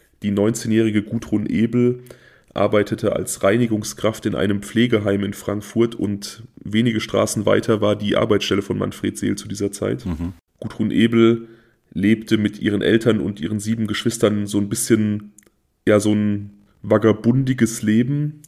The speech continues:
Speaker 1: äh, in einem besetzten Haus in Frankfurt. Also das war so von links autonomen Menschen besetzt und da lebte sie, da wuchs sie auf. Die Eltern waren wohl dieser linken Szene zugehörig. Ähm, und wie gesagt, sie arbeitete als Putzkraft. Sie galt als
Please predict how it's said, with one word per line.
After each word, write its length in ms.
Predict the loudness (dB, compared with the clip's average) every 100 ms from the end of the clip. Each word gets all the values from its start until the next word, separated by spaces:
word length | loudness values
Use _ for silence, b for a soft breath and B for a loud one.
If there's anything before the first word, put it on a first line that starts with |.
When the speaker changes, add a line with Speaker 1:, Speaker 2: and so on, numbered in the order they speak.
| -8
Speaker 1:
äh, 160 | -2 0
in 140 | 2
einem 120 | 0 2
besetzten 560 | 2 2 0 -6 -2
Haus 340 | 0 0 -2 -4
in 160 | -6
Frankfurt. 540 | -4 -4 -4 -2 0 0
Also 180 | -2
das 180 | -2 -2
war 200 | 2 2
so 120 | 2
von 360 | -2 -4 -2 0
links 340 | 2 0 0
autonomen 840 | 0 0 0 2 2 2 0 -4 -4
Menschen 440 | -4 -4 -4 -4
besetzt 420 | -2 -2 -2 -4
und 180 | -6 -2
da 100 | 0
lebte 340 | 0 -2 -2
sie, 100 | -2
da 160 | 0 0
wuchs 220 | -2 -6
sie 120 | -6
auf. 300 | 0 0 0
Die 220 | -2 -2 0
Eltern 340 | 0 0 0
waren 240 | 0 0
wohl 280 | 2 2 0 -4 B B B B
dieser 180 | 0 2
linken 260 | 2 0 -4
Szene 380 | 0 2 2
zugehörig. 800 | 0 -4 -4 0 0 0 -2 -6 -18 B B B B B B B B B B B
Ähm, 240 | -6 -4 -2
und 160 | -4
wie 60 | -2
gesagt, 280 | 0 0 0
sie 180 | 0 2
arbeitete 460 | 4 2 0 -2
als 200 | -2 -2
Putzkraft. 560 | -4 -4 -4 -4 -4 -6
Sie 120 | -2
galt 300 | 2 2 2
als 640 | 0 -2 -4 -6 -10 _